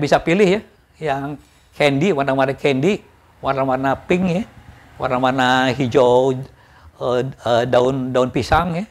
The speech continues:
itu menarik teman-teman. Oke, kita bisa pilih dan safety-nya juga, eh, bagus ya,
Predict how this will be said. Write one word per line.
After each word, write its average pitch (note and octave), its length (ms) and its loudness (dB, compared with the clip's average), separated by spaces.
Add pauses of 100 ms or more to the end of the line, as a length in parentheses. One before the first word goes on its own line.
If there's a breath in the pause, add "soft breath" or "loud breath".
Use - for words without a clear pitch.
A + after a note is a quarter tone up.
(140)
itu E3+ 160 -6 (240)
menarik D3 400 0
teman-teman. E3+ 320 -4 (720)
Oke, D#3 240 0
kita C#3+ 160 -4
bisa C#3+ 240 0
pilih E3+ 240 2
dan E3 160 2 (160)
safety-nya F3 480 -2
juga, C#3 240 0 (640 soft breath)
eh, B2 560 -2
bagus B2+ 480 2
ya, - 80 -10